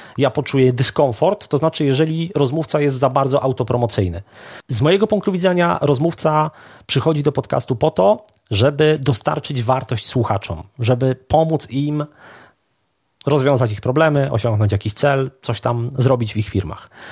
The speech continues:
I jeżeli rozmówca zamiast skupić się na tym, zaczyna się skupiać na sobie i zaczyna się skupiać na, e, wykorzystaniu tego, że jest w podcaście,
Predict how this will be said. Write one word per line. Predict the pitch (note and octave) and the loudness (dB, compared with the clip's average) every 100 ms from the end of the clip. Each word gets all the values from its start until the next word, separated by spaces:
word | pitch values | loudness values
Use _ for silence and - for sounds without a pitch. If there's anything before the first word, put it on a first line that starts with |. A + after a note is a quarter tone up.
| - - _ _ | -18 -20 _ _
I | C#3 | 4
jeżeli | C3+ E3+ F#3+ | 4 4 4
rozmówca | D3 C#3 E3+ D3+ C3+ - | 2 0 0 2 2 2
zamiast | C3+ D#3+ C#3 - | 2 2 0 -2
skupić | - C#3+ C3+ | -10 -8 -2
się | C3+ | 0
na | A#2+ C3 | 2 0
tym, | - F2 F2+ - | 0 -4 -4 0
zaczyna | B2 G#2+ D3+ | 0 0 -2
się | B2+ B2 | -2 -2
skupiać | - C#3 B2 | -2 -2 -2
na | G2 | -2
sobie | - F3 D#3 G2 F#2 - - - - | 2 0 2 0 0 -6 -16 -10 0
i | |
zaczyna | A#2 A#2 C3 B2 | 2 2 0 0
się | B2 | -2
skupiać | - D3 C3 A#2+ | -4 -2 0 0
na, | B2+ A#2 A2+ A2 A2 A2 | 0 2 2 2 2 0
e, | A2+ A2 G#2+ | 0 2 4
wykorzystaniu | G#2+ A#2 - C#3 B2+ B2 - E3 G3 D3+ | 4 0 0 0 2 0 0 0 2 0
tego, | - D#3 D#3 C3 | 2 0 2 2
że | A#2 | 2
jest | A#2 C3+ - - | 4 2 0 -6
w | |
podcaście, | A#2+ - A#2+ B2+ - A#2 G#2+ | -8 -4 -6 -6 -2 0 0